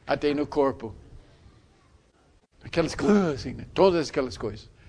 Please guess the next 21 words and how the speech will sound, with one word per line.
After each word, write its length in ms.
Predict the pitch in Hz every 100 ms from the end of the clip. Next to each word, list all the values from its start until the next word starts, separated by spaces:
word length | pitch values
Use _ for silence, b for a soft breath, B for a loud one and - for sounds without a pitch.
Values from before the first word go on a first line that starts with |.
| b b b
Possuído 800 | 175 156 - - - 143 165 151
por 260 | - 131 120
Satanás. 760 | - 131 120 123 117 101 - _ b
Mas 280 | 143 151 - B B B
na, 280 | 127 165 185
isso 260 | 226 415
não 200 | 403 370
só 160 | 247 196
uma 160 | 160 131
vez, 360 | 156 180 123
é, 100 | 139
começa 500 | 113 151 165 175 180
progressivamente 1800 | - 185 170 175 156 - 196 214 208 160 156 190 254 269 - - 294 320 - b b b b b -
crer 460 | 170 185 208 247
nas 280 | 220 190 -
coisas 480 | - 185 190 175 190
de 160 | 196 196
Satanás. 1000 | - 180 175 196 185 180 185 170 - - _ _ _ _ _ _ _ _ _ _ -
Isto 240 | 165 -
afeta 340 | 170 170 165 151
tua, 460 | - 262 294 262